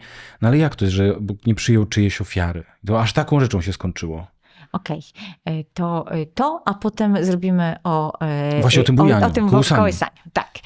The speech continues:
Speaker 2: bo one, te rzeczy są bardzo spójne. E, to może zacznę właściwie od gestu koły-, e, od tej,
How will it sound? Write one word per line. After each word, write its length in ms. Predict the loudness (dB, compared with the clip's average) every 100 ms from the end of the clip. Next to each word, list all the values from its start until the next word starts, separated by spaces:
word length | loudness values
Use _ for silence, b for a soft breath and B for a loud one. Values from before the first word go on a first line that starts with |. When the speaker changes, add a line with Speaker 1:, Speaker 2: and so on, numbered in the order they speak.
| -8 -6 -4
Speaker 2:
bo 200 | -2 0
one, 240 | 0 0 0
te 120 | -4
rzeczy 260 | -2 -4
są 200 | 0 0
bardzo 280 | 0 0 -2
spójne. 580 | -4 -4 -4 -4 -6 -12 B B B B
E, 160 | -6 -4
to 120 | -2
może 180 | -2 -2
zacznę 260 | -2 -2
właściwie 320 | -2 -2 -2 -2
od 80 |
gestu 280 | 0 -2 -2
koły-, 360 | -2 0 0 -2
e, 160 | -2
od 140 | -2 -2
tej, 160 | -4